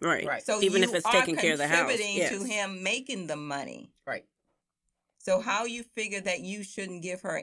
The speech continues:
Speaker 3: anything 'cause you don't think of housework and taking care of the kids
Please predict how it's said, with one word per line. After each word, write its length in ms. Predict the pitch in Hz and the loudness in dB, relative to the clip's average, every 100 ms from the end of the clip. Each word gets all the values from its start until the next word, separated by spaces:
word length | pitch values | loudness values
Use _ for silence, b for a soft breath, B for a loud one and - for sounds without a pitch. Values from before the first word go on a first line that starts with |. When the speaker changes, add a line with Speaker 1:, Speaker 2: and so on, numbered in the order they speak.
| - | -6
Speaker 3:
anything 500 | 196 190 185 160 - b b | -8 -6 -6 -8 -8 b b
'cause 200 | 185 170 | -8 -6
you 120 | 190 208 | -6 -2
don't 300 | 208 180 - | -2 -2 -8
think 280 | - 190 185 _ | -6 -6 -6 _
of 160 | 165 156 | -4 -4
housework 680 | - - 175 185 156 170 170 | -4 0 0 -2 -6 -6 -6
and 80 | 156 | -8
taking 280 | 170 160 160 | -8 -10 -10
care 180 | 165 156 | -8 -8
of 60 | |
the 60 | - | -8
kids 380 | - 196 170 | -6 -4 -4